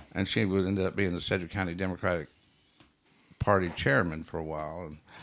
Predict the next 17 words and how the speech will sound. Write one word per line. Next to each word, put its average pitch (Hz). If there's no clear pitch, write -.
And 214
I 101
helped 107
with 98
several 110
campaigns. 110
Actually 107
met 104
the 87
current, 113
uh, 78
minority 101
leader 92
of 92
the 87
House 95
in, 85